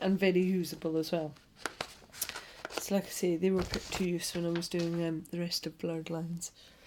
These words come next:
And that is it for Feeding the Habit. If any of you are going to Yarndale, you need to keep me on the straight and narrow, 'cause I'm not to buy yarn. I'm allowed to buy other things. I've got my eye on some pattern books.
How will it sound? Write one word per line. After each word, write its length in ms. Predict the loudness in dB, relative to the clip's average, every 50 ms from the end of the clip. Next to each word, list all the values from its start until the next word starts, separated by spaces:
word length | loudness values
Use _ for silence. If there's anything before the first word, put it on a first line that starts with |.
| -20 -18 -16 -16 -16 -16 -16 -18 -18 -18 -18 -20 -20 -20 -20 -20 -20 -20 -20 -20 -20 -20 _ -6 0
And 160 | 2 4 4 4
that 160 | 4 4 4
is 140 | 4 4 4
it 200 | 2 2 0 -2
for 540 | -4 2 6 8 8 10 8 6 4 0 -4 -8 -14 -14 -16 -16 -10
Feeding 760 | -8 -6 -6 -2 0 0 0 2 2 2 2 2 2 0 0
the 120 | -2 -6 -8 -10 -12 -16 -14 -10 -6
Habit. 840 | -6 -6 -6 -8 -8 -6 -2 -2 0 -2 -2 -4 -6 -8 -8 -8 -8 -10 -18 -20 -20 -20 -20 -20 -20 -20 -20 -20 -20 -20 -20 -20 -20 -20 -8
If 100 | -4 -2
any 200 | 0 2 2 2
of 140 | 2 2
you 140 | 2 2 2
are 40 | 4
going 160 | 4 2 2
to 120 | 2 2 2
Yarndale, 540 | 2 4 2 0 0 0 0 0 0 0 -4 -8 _ _ _ -20 -20 _ _ _ -20 -20 -20 -20 -20 -20 -20 -20 -20 _ _
you 100 | 2 6
need 140 | 6 6 6
to 80 | 4 2
keep 200 | 2 2 4 6
me 120 | 6 6
on 120 | 6 6
the 60 | 6 4
straight 240 | 2 2 2 2
and 100 | 4 4
narrow, 300 | 4 4 4 4 4 2
'cause 160 | 0 -2 0 2
I'm 260 | 4 4 6 6 8
not 240 | 6 6 6 2 -2
to 100 | -6 -2
buy 180 | 0 2 2 4
yarn. 500 | 4 4 4 4 2 2 0 0 -4 -6 -10 -20 -20 -20 -20 -20 -20 -20 -20 -20 -20 -20 -20 -20 -20 _ _ _ _ -10 -2 2
I'm 80 | 4
allowed 240 | 4 6 4 4 2
to 80 | 2 2
buy 120 | 0 4 6
other 200 | 8 8 8 6
things. 520 | 4 2 2 4 4 4 4 4 2 2
I've 100 | 0 2
got 140 | 2 2 2
my 180 | 4 4 4 4
eye 420 | 4 4 4 4 4 2 2 0 2
on 340 | 2 4 4 4 4 2 2
some 240 | 0 0 0 0
pattern 420 | -2 -2 -4 -4 -2 0 2 2 4
books. 420 | 6 6 6 4 2 -4 -8 -8